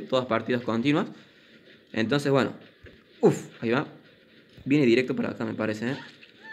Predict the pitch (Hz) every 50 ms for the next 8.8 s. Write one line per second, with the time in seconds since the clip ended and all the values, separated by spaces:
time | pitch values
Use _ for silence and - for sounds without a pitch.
0 | - - - - 175 147 117 113 120 123 160 151 139 - - - - - - -
1 | - - - - - - - 156 151 - - - - 139 135 - 247 - - -
2 | - - - - _ _ _ _ _ _ _ _ _ _ _ _ _ _ - _
3 | _ _ _ _ _ _ _ _ _ _ _ _ _ _ _ _ _ _ _ _
4 | _ _ _ _ _ _ _ _ _ _ _ _ _ _ - - _ _ _ _
5 | _ - - 160 170 156 160 - 208 202 185 - - - - 180 170 - - -
6 | - _ _ _ _ _ _ - - - - - 185 226 - - 135 135 131 131
7 | 120 117 120 120 117 - 165 190 185 147 - 180 151 - 151 143 131 170 214 160
8 | 113 107 107 110 107 - - - - - 139 190 220 - - 175